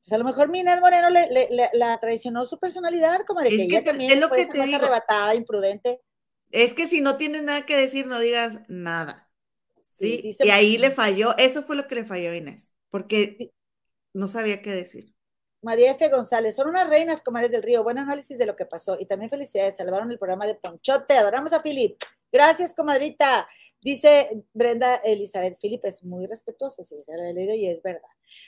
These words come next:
Speaker 1: Ah, no, no lo había leído, pero sí es cierto, o sí. Carmen Lichtenstein, a mí me encantó que la Gigi salió a defender a su gran amigo.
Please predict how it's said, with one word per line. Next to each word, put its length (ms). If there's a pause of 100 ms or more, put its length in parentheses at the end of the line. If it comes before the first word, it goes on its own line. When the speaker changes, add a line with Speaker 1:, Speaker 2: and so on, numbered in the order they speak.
(200)
Speaker 1:
Ah, 160
no, 140
no 100
lo 80
había 160
leído, 280
pero 120
sí 120
es 80
cierto, 300
o 80
sí. 260 (180)
Carmen 280
Lichtenstein, 580
a 40
mí 200
me 120
encantó 440
que 80
la 80
Gigi 180
salió 220
a 40
defender 280
a 40
su 140
gran 220
amigo. 520